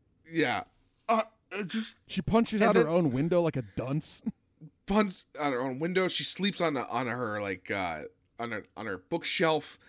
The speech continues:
Speaker 1: and just doing all this weird cat shit. And then, and then the next day, the,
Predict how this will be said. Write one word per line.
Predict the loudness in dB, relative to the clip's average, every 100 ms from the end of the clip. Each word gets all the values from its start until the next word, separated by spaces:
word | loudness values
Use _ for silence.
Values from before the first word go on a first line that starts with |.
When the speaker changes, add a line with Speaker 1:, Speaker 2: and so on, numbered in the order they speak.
| -20 -20 -20 _
Speaker 1:
and | 0 0
just | 0 -2
doing | -2
all | -2 -6
this | -8 -8
weird | -10 -12
cat | -8 -8
shit. | -6 -6 -6 -8 -20 -20 -20 _
And | 0 4
then, | 4 2 -10 _ -20 -6
and | -2
then | 0 0
the | 0
next | 2
day, | 2 0
the, | 0 -4